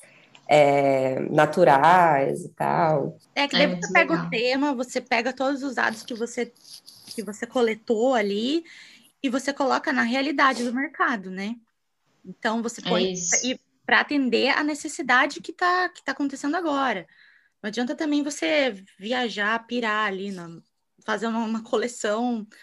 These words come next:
Speaker 2: só porque você tem um tema maravilhoso e vários dados. "Ah, eu vou me inspirar, eu vou fazer uma coleção, blá, blá, blá", que não vai atender necessidade nenhuma, ninguém vai <laughs> gostar e vai ficar tudo parado. Acho que são, é um conjunto de fatores, assim, que você tem que colocar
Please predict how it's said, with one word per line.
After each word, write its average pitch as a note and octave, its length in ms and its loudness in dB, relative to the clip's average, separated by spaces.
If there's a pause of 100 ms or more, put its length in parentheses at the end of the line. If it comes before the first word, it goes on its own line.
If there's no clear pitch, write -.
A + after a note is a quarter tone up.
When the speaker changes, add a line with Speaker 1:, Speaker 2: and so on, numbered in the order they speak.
(140)
Speaker 2:
só - 180 -2
porque B3 260 -8
você A#3 200 -10
tem B3+ 100 -2
um A#3+ 100 -2
tema A#3 240 -4
maravilhoso G#3+ 840 -6
e F#3+ 160 -6
vários G3+ 440 -2
dados. G3 420 -2
"Ah, A#3+ 160 -2
eu A#3+ 80 -4
vou B3 220 0
me A#3+ 120 -2
inspirar, A3+ 400 -6
eu G#3+ 60 -8
vou G#3+ 80 -14
fazer G#3 220 -16
uma G#3 120 -12
coleção, G#3+ 380 -10
blá, G#3 120 -6
blá, G#3 100 -6
blá", G3 220 -6 (640)
que F4 100 0
não F4+ 140 0
vai D#4 120 4
atender C#4+ 260 0
necessidade B3+ 600 -2
nenhuma, A#3+ 580 0 (100)
ninguém A3+ 280 0
vai C4+ 100 2
<laughs> - 0 -
gostar A3+ 460 2
e - 20 2
vai G#3 120 -4
ficar A#3 180 -10
tudo G#3+ 160 -18
parado. E3 520 -6 (540)
Acho - 200 -12
que - 60 -20
são, A#3+ 220 0
é G3+ 100 -2
um A#3 80 -2
conjunto A#3+ 440 -4
de B3+ 100 -12
fatores, B3 480 -2
assim, G3+ 240 -10
que - 100 -18
você G3+ 180 -16
tem G#3 120 -12
que G3+ 60 -14
colocar G3+ 640 -4